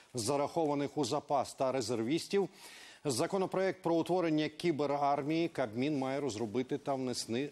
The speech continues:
е, внести на розгляд Верховної Ради протягом двох місяців.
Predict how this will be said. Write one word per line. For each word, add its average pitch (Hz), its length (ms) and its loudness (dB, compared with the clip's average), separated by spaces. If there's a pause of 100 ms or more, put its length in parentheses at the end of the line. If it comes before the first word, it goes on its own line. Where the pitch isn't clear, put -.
е, 127 100 0
внести 143 440 0
на 131 180 2
розгляд 120 460 -2
Верховної 110 580 -2
Ради 127 260 0
протягом 131 600 -2
двох 110 560 0
місяців. 101 600 -4